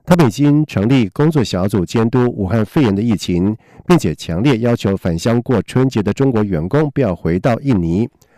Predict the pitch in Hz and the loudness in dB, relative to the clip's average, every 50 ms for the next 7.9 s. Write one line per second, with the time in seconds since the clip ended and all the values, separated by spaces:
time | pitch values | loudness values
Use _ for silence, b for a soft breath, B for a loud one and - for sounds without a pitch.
0 | b b b b b 160 139 135 - 185 190 185 - 151 127 - - 165 165 147 | b b b b b 0 2 2 2 2 0 0 0 -2 0 0 0 0 0 0
1 | 127 117 107 - 113 107 101 - 131 127 135 110 110 110 107 107 113 110 - 120 | 0 -2 -2 0 -2 -2 0 0 0 0 0 0 0 2 2 2 0 -2 -2 -2
2 | 117 123 135 120 - - 110 110 117 - - - 69 73 78 - - 147 127 - | 0 2 2 0 0 0 0 0 0 -2 -4 -8 -10 -8 -4 0 2 2 2 0
3 | b b b b b b b _ - 156 139 - 143 135 117 90 117 120 98 85 | b b b b b b b _ 2 2 2 4 2 0 2 2 0 -2 -2 -2
4 | - 113 117 110 127 117 98 87 - - - 156 143 123 104 87 82 - - 131 | -2 -4 -2 0 0 -2 -2 -2 -6 -4 -2 0 0 0 0 -2 -2 -2 0 0
5 | 120 113 - - 131 123 104 - 95 90 90 - 117 113 110 - 117 101 90 - | 0 2 2 0 0 0 0 -2 -2 -2 0 0 0 0 0 0 0 0 0 0
6 | 139 135 135 113 95 - 123 127 123 104 90 92 104 113 110 b b b b b | 0 0 0 0 0 0 0 2 2 2 2 2 0 -2 -4 b b b b b
7 | b - 139 120 107 - 101 104 117 120 143 143 147 147 143 113 87 | b 2 2 2 2 0 -2 -2 0 0 0 0 0 0 0 -2 -2